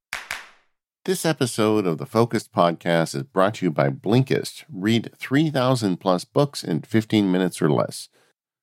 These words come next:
Start your seven-day free trial today at Blinkist dot com slash focused. There's a lot of great productivity books out there, but there just isn't enough time to read them all. That's why I want to tell you about one of the ultimate life hacks.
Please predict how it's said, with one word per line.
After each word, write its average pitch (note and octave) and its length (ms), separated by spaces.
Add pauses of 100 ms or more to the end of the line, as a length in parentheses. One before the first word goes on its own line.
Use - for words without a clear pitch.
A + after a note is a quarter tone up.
(120)
Start A2+ 260
your F2+ 140
seven-day A#2+ 520
free F2 220
trial E2+ 340
today C3 380
at D2 220
Blinkist C3 480
dot F#2 260
com E2 380
slash D2+ 400
focused. - 640 (460)
There's D#3 160
a D3+ 60
lot B2 260
of A#2 120
great G2 340
productivity F#2 680
books C#2+ 320
out C#2+ 220
there, G#2 140
but A2 200
there G#2+ 100
just B2+ 260
isn't F#2 240
enough D2+ 280
time C#2 260
to B1+ 80
read E2 320
them A#1+ 180
all. - 280 (720)
That's D3 200
why F#3 120
I - 20
want D3+ 220
to A#2+ 160
tell E2 160
you C2+ 240
about B1+ 480
one G2 520
of D2 120
the - 100
ultimate F2+ 400
life C3 280
hacks. - 420